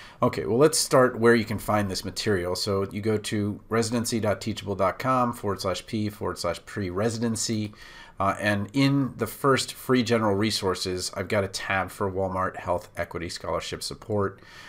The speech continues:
Uh, so you can go in there to see if it's, you know, it kinda fits with what you're doing.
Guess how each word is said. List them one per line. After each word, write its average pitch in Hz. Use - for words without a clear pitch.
Uh, 87
so -
you 101
can 117
go 107
in 101
there 104
to 98
see 101
if 90
it's, -
you 101
know, 78
it -
kinda 104
fits -
with 90
what -
you're 82
doing. 87